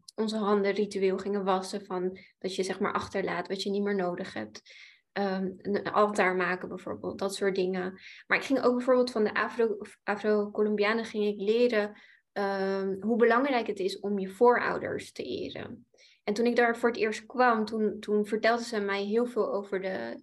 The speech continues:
eh, slavernij, over de geschiedenis. En toen, toen ik hoorde over alle problemen die er nu zijn, dacht ik van, "Huh, maar oké, maar willen jullie je dan niet focussen op wat er nu gebeurt? Want dat is toch zo lang geleden." Maar toen ging ik dus leren over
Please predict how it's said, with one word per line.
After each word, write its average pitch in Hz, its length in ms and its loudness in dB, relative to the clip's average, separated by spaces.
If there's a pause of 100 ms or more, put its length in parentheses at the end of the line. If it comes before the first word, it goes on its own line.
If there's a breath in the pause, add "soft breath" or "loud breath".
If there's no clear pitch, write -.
eh, 185 460 -4
slavernij, 190 640 0
over 220 140 -6
de 208 80 -10
geschiedenis. 226 640 -2 (580 loud breath)
En 220 160 0
toen, 214 380 0
toen 233 160 2
ik 226 80 2
hoorde 233 280 6
over 220 280 4
alle 220 180 2
problemen 214 420 2
die 208 140 -2
er 202 180 0
nu 269 180 2
zijn, 208 540 -8
dacht - 260 -4
ik 214 120 -10
van, 190 360 0 (460 loud breath)
"Huh, 226 140 0
maar 220 160 2
oké, 220 360 6
maar 190 340 0
willen 214 240 4
jullie 214 220 2
je 220 100 2
dan 208 140 2
niet 214 200 -2
focussen 208 540 -4
op 196 140 -8
wat 202 160 -4
er 196 140 2
nu 247 180 6
gebeurt? - 580 -8
Want 196 160 -4
dat 202 140 2
is 208 120 -8
toch - 240 -4 (140)
zo 196 260 2
lang 190 220 2
geleden." 208 540 0 (760)
Maar 202 200 0
toen 226 160 -2
ging 240 160 -2
ik 190 100 -4
dus 196 180 0
leren 214 460 4
over 180 560 -2